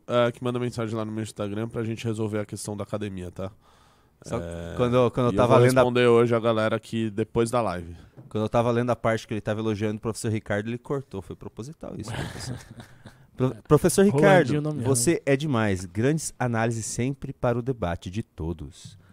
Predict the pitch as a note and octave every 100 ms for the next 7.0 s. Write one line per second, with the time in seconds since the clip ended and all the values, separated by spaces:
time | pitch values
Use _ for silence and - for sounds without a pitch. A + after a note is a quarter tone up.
0 | G#2 G2 F2+ F#2+ F2+ - - G2 F3+ D3
1 | D3+ D#3 D#3+ D#3+ A#2+ C3 G2 F#2 A2+ A#2
2 | G#2+ B2 B2 F#2 D#2 C#2 - _ _ _
3 | _ G#2+ - E3+ - D#3 - E3+ - D3+
4 | D#3+ - A2+ A#2+ D#3+ - C3+ C#3 B2 C3
5 | C3 - A2 A2 - G#2 G2+ B2 - C3
6 | B2 E3+ B2 G#2+ A2 - G#2 E2+ D#2+